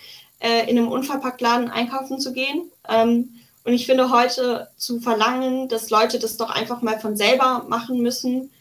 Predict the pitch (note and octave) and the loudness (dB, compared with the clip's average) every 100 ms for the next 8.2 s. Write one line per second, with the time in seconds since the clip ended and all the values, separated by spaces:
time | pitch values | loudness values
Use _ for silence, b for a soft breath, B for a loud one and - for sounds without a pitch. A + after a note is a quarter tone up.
0 | b b b - A#3 A#3 A3+ - B3+ B3 | b b b -2 2 2 0 -6 -4 -2
1 | C4+ D4+ D4 A#3 A3+ C4 B3+ A#3 A3+ C4 | -4 -4 -6 -4 -2 -2 -2 0 0 0
2 | C4+ G#3 - - _ B B B _ _ | -2 -4 -8 -12 _ B B B _ _
3 | - A#3 A3 - - A3 C#4 C4 G#3 - | 2 2 2 -4 0 4 4 4 0 0
4 | A#3+ D#4+ - G#3+ A#3 A3 A3 A#3+ A3 G#3+ | 2 2 -2 0 2 2 0 0 0 0
5 | G#3 G#3+ A#3+ A#3+ A3+ A#3+ - G#3+ - B3+ | 0 2 2 2 -2 -2 2 2 2 0
6 | B3 B3+ - - G#3 - G3+ G#3+ C#4+ C#4+ | 2 2 0 -8 -14 -4 -2 -2 -4 -6
7 | - B B B _ _ - F#3+ A3+ A3+ | -12 B B B _ _ -8 2 4 6
8 | B3 A#3 | 4 -2